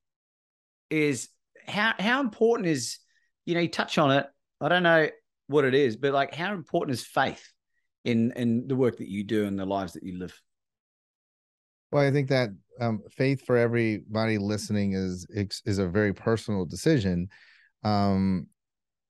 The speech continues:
Speaker 2: but I do think that it is, for the most part, irrefutable that there is some level of intelligence that has created all of this. Um, you know, there's the concept of entropy,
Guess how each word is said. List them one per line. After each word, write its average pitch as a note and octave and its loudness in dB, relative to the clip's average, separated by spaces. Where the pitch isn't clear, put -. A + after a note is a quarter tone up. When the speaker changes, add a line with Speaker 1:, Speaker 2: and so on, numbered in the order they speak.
Speaker 2:
but A#2+ 0
I A#2 2
do C3+ 2
think C3 -2
that A2 2
it A2+ -2
is, G#2 0
for A#2+ 0
the A2+ 2
most C3+ 2
part, G#2+ 0
irrefutable A#2 0
that G2 -4
there G#2+ 0
is G#2 -4
some C#3 -2
level A#2+ 0
of F2+ -4
intelligence F2+ -4
that A2 0
has C3 2
created C3 2
all C3 0
of A#2 -4
this. - -4
Um, G#2 2
you A#2 0
know, G#2 0
there's G2+ 0
the - -6
concept A2+ -2
of G#2 -2
entropy, G#2+ 0